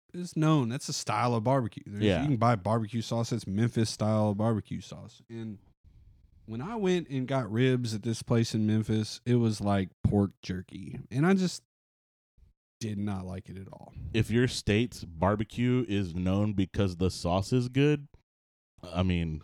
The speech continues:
Speaker 2: no.
Speaker 1: Is it really barbecue?
Speaker 2: Yeah, like, get it, get it out of here. No sauce, no sides. Like, don't call me and be like, "Hey, man, you gotta check out this barbecue spot.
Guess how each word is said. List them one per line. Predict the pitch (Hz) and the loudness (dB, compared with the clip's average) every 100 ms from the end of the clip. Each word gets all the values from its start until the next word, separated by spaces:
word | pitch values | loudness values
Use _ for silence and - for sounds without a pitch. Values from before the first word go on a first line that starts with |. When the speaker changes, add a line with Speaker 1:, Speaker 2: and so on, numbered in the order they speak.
| - | -6
Speaker 2:
no. | 90 95 113 | 0 2 2
Speaker 1:
Is | 110 | 2
it | 113 | 0
really | 104 104 95 | 0 0 0
barbecue? | 98 98 98 - | 0 -2 -4 -4
Speaker 2:
Yeah, | 104 82 71 | -2 -2 -2
like, | 85 80 | -2 -2
get | 78 110 | 0 0
it, | 117 98 - | 2 0 0
get | 101 110 | 2 4
it | 95 | 4
out | 95 | 2
of | 87 | 0
here. | 80 78 | 0 0
No | 87 101 | 4 6
sauce, | 117 104 98 95 - | 6 4 4 4 0
no | 87 90 101 | -2 4 4
sides. | 104 104 87 87 87 82 - _ _ _ _ - | 4 2 2 2 0 -4 -14 _ _ _ _ -6
Like, | 85 90 - | -2 -2 0
don't | 95 131 127 | 2 2 2
call | 135 135 | 2 4
me | 131 110 | 4 2
and | 104 | 2
be | 107 | 4
like, | 98 92 - | 2 0 -4
"Hey, | - 127 | -2 2
man, | 127 107 107 110 | 2 2 2 2
you | |
gotta | 107 131 | 0 0
check | - 120 117 | 0 -2 -2
out | 113 | -2
this | 101 85 | -2 0
barbecue | 98 113 113 92 90 | 0 2 2 2 0
spot. | - - 90 87 87 | 0 -4 -2 0 -2